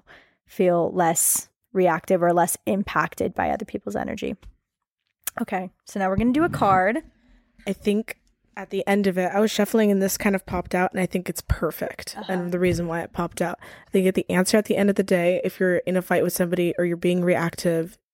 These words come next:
Speaker 2: the answer, the only thing in your head is the only thing that you can say to yourself if you literally are seeing red, the answer is love.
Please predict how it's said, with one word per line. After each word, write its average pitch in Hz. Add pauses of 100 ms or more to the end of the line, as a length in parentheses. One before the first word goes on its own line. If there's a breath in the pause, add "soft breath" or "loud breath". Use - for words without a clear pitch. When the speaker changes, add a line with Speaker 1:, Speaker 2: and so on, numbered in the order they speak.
(200)
Speaker 2:
the -
answer, 180
the 180
only 185
thing 190
in 180
your 180
head 160
is 170 (240)
the 180
only 190
thing 233
that 226
you 208
can 202
say 196
to 180
yourself 175
if -
you 185
literally 190
are 185
seeing 185
red, 165 (100)
the 185
answer 180
is 175
love. -